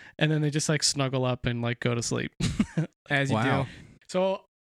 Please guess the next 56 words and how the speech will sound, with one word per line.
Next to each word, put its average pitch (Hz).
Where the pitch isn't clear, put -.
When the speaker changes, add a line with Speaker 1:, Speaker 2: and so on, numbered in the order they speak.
Speaker 1:
I 196
don't 302
know 262
if 185
this 165
hex 175
code 185
actually 156
translates 160
to 202
anything. 214
That'd 165
be 139
super 143
interesting. 160
Speaker 3:
Isn't 208
hex 185
code 175
for, 139
like, 104
color? 113
Speaker 1:
It's 170
colors 175
and 214
stuff. 214
So, 175
like, 156
but 165
that's 190
what 254
it 175
looks 165
like. 123
'Cause, 139
you 147
know, 123
it's 123
not 139
binary 131
'cause 123
there's 127
not, 120
it's -
not 120
just 123
zeros 123
and 120
ones, 135
but 143
it 135
looks 185
Speaker 3:
<laughs> -
Speaker 1:
like, 143
'cause 170
it's, 165
like, 165